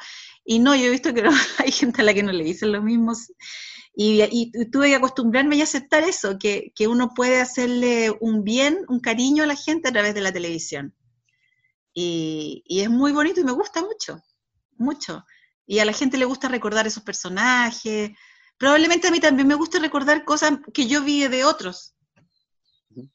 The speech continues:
Speaker 1: El tema es como conmigo misma, ¿cachai? De repente, eh, hay actores que, que hacen verdaderas, no sé, tratados sobre su participación en una cosa y sienten que su personaje trascendió y encuentro que es como muy egocéntrico,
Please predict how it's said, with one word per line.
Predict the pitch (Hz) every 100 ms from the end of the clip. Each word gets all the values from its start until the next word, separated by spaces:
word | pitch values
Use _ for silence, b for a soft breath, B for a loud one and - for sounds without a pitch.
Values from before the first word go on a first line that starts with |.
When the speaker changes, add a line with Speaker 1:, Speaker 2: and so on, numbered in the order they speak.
| _
Speaker 1:
El | - 220 220
tema | 302 330
es | 330
como | - 262
conmigo | 247 254 277 262
misma, | 311 262 220
¿cachai? | 202 202 247 247
De | 233
repente, | 220 247 254 _ _ 220 208 - _ _ -
eh, | 175 - _ 202 - _ -
hay | 220 240
actores | 233 233 247 240
que, | - 208 196 - _ _ _ _
que | 196
hacen | 214 233
verdaderas, | 208 196 180 180 214 226
no | 196
sé, | 180 - 220 196 175 -
tratados | 175 175 185 214 277
sobre | - 233 220 208 B B -
su | 208
participación | 208 202 190 196 170 - 214 233
en | 233
una | 226 202
cosa | 190 214 269 294 B B B B
y | 190 190 190 180
sienten | - 226 233 220
que |
su | 208 196
personaje | 190 196 196 208
trascendió | 208 185 180 180 196
y | 233
encuentro | 226 208 220 220
que |
es | 220
como | - 208
muy | 196 226 240 220
egocéntrico, | - 196 180 254 240 214 190 185